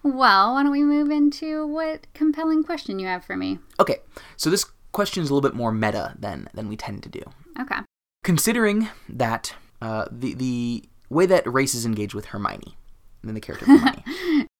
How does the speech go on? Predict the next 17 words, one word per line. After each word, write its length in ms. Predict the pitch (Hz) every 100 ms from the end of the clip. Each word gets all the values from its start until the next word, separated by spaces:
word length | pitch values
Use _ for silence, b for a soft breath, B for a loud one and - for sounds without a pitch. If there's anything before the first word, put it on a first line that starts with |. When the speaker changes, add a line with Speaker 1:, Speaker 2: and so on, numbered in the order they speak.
| -
Speaker 1:
No, 240 | 349 403
you're 260 | 370 320 294
taking 400 | 359 381 - 330
Speaker 2:
Am 20 |
I 80 | 302
taking 60 | 262
your 80 |
Speaker 1:
mine. 140 | 254 220
Speaker 2:
question? 240 | 220 269
Speaker 1:
It's 80 | 254
okay. 360 | 208 180 170 160 - B B -
Now 80 | 196
we 40 |
can 0 |
Speaker 2:
Um, 300 | 123 117 110 107
Speaker 1:
discuss. 320 | - - - - b b b
Speaker 2:
so, 560 | - - 131 120 117